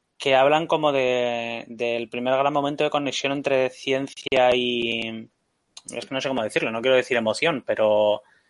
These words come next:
pero bueno, más, más humanismo, no, no, no sé muy bien cómo decirlo. Vosotros diréis luego la palabra <laughs> correcta, eh, que es las primeras imágenes de la Tierra vista desde fuera.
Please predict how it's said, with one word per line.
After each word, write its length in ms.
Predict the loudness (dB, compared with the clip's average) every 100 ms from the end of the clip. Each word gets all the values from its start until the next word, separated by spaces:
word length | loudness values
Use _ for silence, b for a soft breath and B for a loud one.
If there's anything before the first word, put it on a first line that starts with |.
| b b _ _ _ _
pero 120 | 0
bueno, 160 | 2 2
más, 280 | 0 0 0
más 240 | -2 0
humanismo, 440 | -2 0 -2 -2
no, 160 | -4 -6
no, 140 | -8
no 200 | -12 -6 -4
sé 80 |
muy 100 | -2 -2
bien 80 |
cómo 160 | -2 -4
decirlo. 380 | -4 -8 -16 -16
Vosotros 400 | -14 -12 -8 -6
diréis 220 | -6 -4
luego 180 | 2 2
la 120 | 2
palabra 320 | 2 4 4 0
<laughs> 80 | -2
correcta, 420 | -2 0 -2 -4 B B B B
eh, 260 | 0 0 0
que 120 | -2
es 260 | -2 -4 _ -6
las 280 | 0 0 0
primeras 520 | -4 -2 0 -2 -2
imágenes 540 | -2 -2 -2 -4 -4
de 100 | -2
la 160 | -2 -2
Tierra 340 | 0 0 0
vista 260 | -2 -4 -2
desde 280 | -2 -2 -6
fuera. 380 | -2 -2 -4